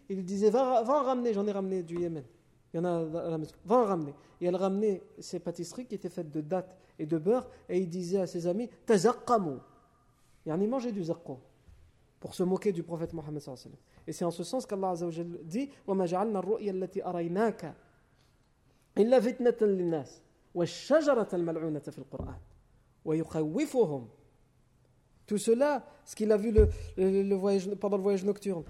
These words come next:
Et cet arbre maudit dans le Coran, il n'en a fait qu'une fitna, qu'un trouble pour les gens. Wa yukhawwifuhum. Et Allah veut leur faire peur, veut les avertir, pour les faire revenir en arrière. Fama yaziduhum illa tughyanan kabira.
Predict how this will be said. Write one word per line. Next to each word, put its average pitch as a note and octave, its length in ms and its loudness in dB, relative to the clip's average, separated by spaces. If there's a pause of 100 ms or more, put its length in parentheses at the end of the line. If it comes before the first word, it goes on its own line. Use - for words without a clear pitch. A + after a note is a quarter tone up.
(160)
Et A#3 120 10
cet E4 500 2
arbre B3 340 4
maudit A#3 280 4
dans A3 100 6
le G#3+ 60 0
Coran, B3+ 340 2 (200)
il G3+ 120 2
n'en G3 160 6
a F#3+ 60 2
fait G#3 140 0
qu'une G#3 180 0
fitna, G#3 360 0
qu'un A3+ 160 2
trouble F4 460 6
pour C4 180 4
les A#3 100 6
gens. F#3+ 180 -4 (1600)
Wa C#4+ 140 6
yukhawwifuhum. E4 880 6 (460)
Et B3 100 8
Allah D4 320 10
veut C#4 280 2
leur D#4 180 8
faire C#4+ 220 4
peur, F4+ 260 8
veut C#4+ 80 0
les B3+ 160 4
avertir, C4+ 520 6 (540)
pour F4 120 4
les D4 100 10
faire B3+ 160 10
revenir A#3+ 280 10
en B3 120 8
arrière. D#4 320 6 (800)
Fama A3+ 260 2
yaziduhum F3+ 600 0
illa F3 240 -2
tughyanan E3+ 560 -4
kabira. C3 380 -10